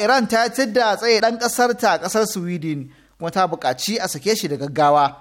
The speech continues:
Ministan harkokin wajen ƙasar Iran, Amir Abdullahian, ya buƙaci, ya buƙaci a gaggauta sakin wani bai Irani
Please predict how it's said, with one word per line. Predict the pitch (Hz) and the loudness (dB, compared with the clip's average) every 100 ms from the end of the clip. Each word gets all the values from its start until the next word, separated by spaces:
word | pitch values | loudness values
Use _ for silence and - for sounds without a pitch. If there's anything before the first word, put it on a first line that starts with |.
| - | -14
Ministan | 151 156 | -8 -4
harkokin | 151 156 156 | -4 -6 -8
wajen | 135 151 | -8 -8
ƙasar | 160 160 131 | -6 -6 -4
Iran, | 160 135 | -6 -6
Amir | 147 180 | -2 -2
Abdullahian, | 143 127 131 135 139 139 151 139 | -2 -6 -8 -4 -4 -2 -4 -2
ya | 160 | 0
buƙaci, | 165 160 117 170 170 147 - | 0 -2 -8 -2 -4 -4 -4
ya | 165 202 | 0 0
buƙaci | 185 127 123 - 170 | 0 -4 -6 -10 -4
a | |
gaggauta | 160 190 175 151 135 | -4 0 -2 0 -2
sakin | 127 175 190 147 | -2 -6 -8 -6
wani | 160 175 | -6 -2
bai | 147 | -2
Irani | 156 156 160 165 139 | 0 -2 -2 -4 -8